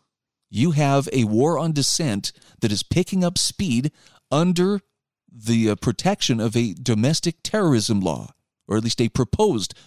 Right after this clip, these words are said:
domestic terrorism law. Philip Giraldi, executive director of the Council for Nas-, for the National Interest, has an excellent article.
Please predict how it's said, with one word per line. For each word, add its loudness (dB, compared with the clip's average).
domestic 0
terrorism -2
law. -6
Philip 0
Giraldi, 0
executive -2
director -2
of 0
the -6
Council -2
for -2
Nas-, -2
for -2
the -2
National -2
Interest, -4
has -2
an -6
excellent 0
article. -2